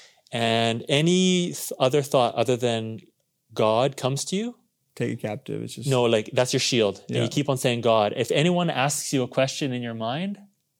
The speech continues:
Speaker 1: just respond with that one word.
Speaker 2: Mm.
Speaker 1: If you and I are always ministering to the point that we lose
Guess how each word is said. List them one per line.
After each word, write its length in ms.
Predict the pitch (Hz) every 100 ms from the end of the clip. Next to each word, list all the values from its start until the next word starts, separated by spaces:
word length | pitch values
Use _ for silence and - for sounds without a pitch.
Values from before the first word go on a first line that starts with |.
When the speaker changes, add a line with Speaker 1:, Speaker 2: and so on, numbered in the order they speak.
| _ _ _ -
Speaker 1:
just 180 | 131 -
respond 420 | 120 - 107 107
with 100 | 101
that 180 | 98 101
one 200 | 101 98
word. 300 | 95 92 - -
Speaker 2:
Mm. 440 | 113 113 110 110 123 _ _ _ -
Speaker 1:
If 200 | 127 117
you 240 | 123 156
and 160 | 175 127
I 480 | 117 110 110 110 -
are 160 | 113
always 340 | 107 107 107 110
ministering 560 | 104 110 113 - 117
to 120 | 117 107
the 100 | 107
point 300 | 117 113 113
that 120 | 113
we 140 | 107
lose 800 | 101 107 110 113 117 120 - -